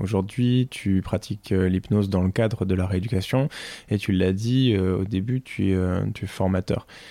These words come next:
Euh, comment t'en es venu à faire de l'hypnose dans ta pratique ? T'es, t'es diplômé depuis deux mille seize, donc ça fait cinq ans que t'es, que tu pratiques. Euh, comment ça s'est passé ? Tu as rencontré quelqu'un ? T'as eu des, t'as participé à une formation ? Tu t'es in-, informé tout seul ? Comment ça s'est passé ?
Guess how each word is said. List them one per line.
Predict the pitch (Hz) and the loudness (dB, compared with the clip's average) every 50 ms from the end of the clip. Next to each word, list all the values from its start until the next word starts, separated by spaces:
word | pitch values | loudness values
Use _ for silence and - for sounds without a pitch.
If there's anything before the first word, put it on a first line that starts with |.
| - - - _ - - | -20 -20 -20 _ -8 -2
Euh, | - 104 92 90 90 90 90 90 90 87 87 - - - _ _ - - - | 0 0 0 2 0 0 0 -2 -2 -2 -4 -4 -8 -10 _ _ -14 -12 -8
comment | - - 110 123 147 | -2 -2 0 0 0
t'en | - 107 98 95 | 0 2 2 4
es | 95 | 4
venu | 95 92 101 110 120 135 143 143 - - | 4 4 4 4 4 4 2 0 -4 -8
à | - | -8
faire | 92 - 104 101 | -6 -2 -2 0
de | 95 | 0
l'hypnose | 98 95 98 - - 110 110 104 | 0 0 0 0 0 0 0 2
dans | 104 92 | 0 0
ta | - 95 | 0 -2
pratique ? | - - 110 110 - - - - | -2 0 -2 -2 -2 -4 -8 -4
T'es, | - - - - - | -4 -4 -2 -2 -2
t'es | - 117 | -2 -4
diplômé | 107 101 - 110 110 104 | -4 -2 0 2 0 0
depuis | 101 - - 104 | 0 0 0 2
deux | 98 98 | 2 4
mille | 98 98 101 104 | 4 4 4 2
seize, | 98 - - 127 127 127 120 | 0 0 0 2 2 2 2
donc | 101 95 - | 0 -2 -2
ça | - 95 | -4 -6
fait | - - 95 | -4 -4 -4
cinq | - - - 120 113 113 - | -2 -2 0 0 -2 0 -2
ans | 117 123 123 - | -4 -4 -4 -8
que | - - | -14 -8
t'es, | - 117 107 104 101 101 101 101 | -4 -4 -2 -2 -2 -4 -4 -6
que | - | -10
tu | - - - | -12 -12 -8
pratiques. | - - - 95 - - - 139 147 160 165 - - - - - - - - _ - - | -6 -2 -2 -2 -4 -2 -2 0 0 0 -2 -4 -8 -20 -20 -20 -20 -20 -20 _ -8 -4
Euh, | - 101 98 95 92 95 92 | -2 0 0 2 0 0 -2
comment | 92 - 113 120 | 0 0 0 0
ça | 127 113 | 2 0
s'est | 104 107 | 0 0
passé ? | 101 107 107 104 - - 123 110 | 0 0 0 0 0 0 0 0
Tu | - - 101 92 95 | 0 -2 0 0 2
as | |
rencontré | 87 95 - - 98 - - 95 95 | 0 0 0 0 -2 -2 -2 -4 -4
quelqu'un ? | - 110 107 107 - - 127 131 139 139 139 143 143 | -2 -4 -4 -2 -2 0 0 2 2 2 2 2 2
T'as | - - 104 | 2 2 2
eu | 101 101 101 98 98 98 | 2 2 2 2 2 2
des, | 92 101 98 95 92 | 2 2 0 0 0
t'as | - 92 90 87 | -2 -4 -6 -4
participé | - - 92 - - - 95 | -6 -8 -10 -10 -8 -4 -4
à | |
une | 92 98 | -4 -4
formation ? | - - 73 87 101 - - 147 147 147 143 | -4 -6 -4 -4 -4 -2 -2 0 0 0 0
Tu | - - - | -2 -6 -6
t'es | - 104 | -4 -4
in-, | 95 98 - - - - 107 - | -2 -2 -4 -6 -6 -8 -8 -8
informé | - - 98 95 95 92 | -6 -4 -2 0 0 0
tout | - - 117 | -2 -2 -2
seul ? | 107 190 185 - - 156 127 _ _ _ _ - - - - - | -2 0 2 2 0 0 -2 _ _ _ _ -20 -20 -20 -12 -4
Comment | - 135 | -2 -2
ça | 135 - 113 | -2 -2 -2
s'est | - - | -4 -2
passé ? | 92 - 104 - - 110 | -4 -4 -4 -4 -6 -10